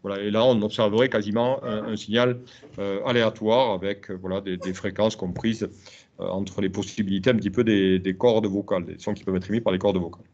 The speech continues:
Donc voilà, de manière générale, un son complexe, il se décompose en, en, en sinusoïde, en série de Fourier, voire avec, euh, la transformée de Fourier si le son n'a pas forcément,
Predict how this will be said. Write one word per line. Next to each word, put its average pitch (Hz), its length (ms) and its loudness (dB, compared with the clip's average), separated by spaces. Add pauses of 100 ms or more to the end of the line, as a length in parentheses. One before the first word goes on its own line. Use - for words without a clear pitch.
(720)
Donc 98 80 -2
voilà, 120 220 8
de 113 80 2
manière 120 240 4
générale, 123 340 4
un 131 100 2
son 123 160 -4
complexe, 113 420 -4
il 110 40 -12
se 98 60 -12
décompose 110 420 -4
en, 110 120 0 (200)
en, 95 840 -4 (400)
en 98 100 -4
sinusoïde, 117 520 2
en 117 140 6
série 127 280 2
de 127 80 0
Fourier, 120 640 2 (240)
voire 135 440 2
avec, 131 380 0
euh, 127 80 2
la 127 100 4
transformée 131 400 -2
de 123 60 -2
Fourier 120 340 0
si 139 160 -4
le 117 260 0
son 139 320 2
n'a 131 80 4
pas 127 140 2
forcément, 127 640 0